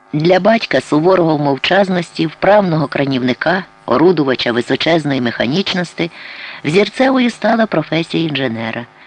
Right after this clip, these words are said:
В ній хотів бачити сина і посилено настоював,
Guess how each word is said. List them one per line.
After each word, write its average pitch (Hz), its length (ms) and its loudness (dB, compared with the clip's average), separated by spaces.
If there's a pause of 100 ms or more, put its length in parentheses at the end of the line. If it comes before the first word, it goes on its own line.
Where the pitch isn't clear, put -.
(140)
В 117 80 -2
ній 185 220 0
хотів 127 340 0
бачити 120 420 -2
сина 190 420 -4 (320)
і 156 80 0
посилено 240 560 0
настоював, 196 840 0